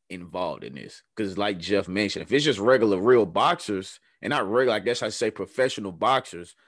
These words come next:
of course they won't be on the level of the Errol Spences, clearly. But if they are real pro boxers that's trained, it won't be the same because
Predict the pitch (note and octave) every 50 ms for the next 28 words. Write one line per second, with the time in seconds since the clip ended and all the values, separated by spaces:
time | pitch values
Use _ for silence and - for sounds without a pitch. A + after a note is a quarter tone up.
0 | _ _ - F#2+ - - B2 C3 C3 - - A#2 A2 G#2+ G#2+ G#2+ G#2 G2 G#2+ G#2+
1 | G2+ F#2+ E2+ E2+ F#2+ G2 G2 G#2 F#2 F#2+ G2+ F#2+ - - E2 F#2 F2+ F2+ F2 D#2+
2 | D#2 E2 F2 E2 D#2+ D#2+ - _ _ _ _ _ G2 G#2+ A2 G#2 G2+ - - -
3 | _ G#2+ G2+ G2+ - - - - - - - A#2 A#2+ A#2 G#2+ F2+ D#2+ D#2+ D#2+ D#2+
4 | D#2 F2+ F2 E2 D#2 - - _ _ _ - F#2+ F#2+ - A#2+ C#3 B2+ A2 G2+ G2+
5 | A2+ C3+ C3+ B2 A#2+ G#2+ A2 - _ _ _ - A#2+ A2 A2 E2+ E2 F#2+ A#2 B2+
6 | C3 - - F#2+ E2 D#2 E2+ F#2 - - - - A2+ A#2+ B2 A#2 G#2+ F#2+ - -
7 | G2+ G2 F#2+ A2 G#2+ D2+ E2+ F2 A#2+ A#2 F2 - - - G#2+ G2+ F#2 D#2 D#2 F2
8 | - F2 G2 F#2+ A#2 G#2 G2+ F#2+ -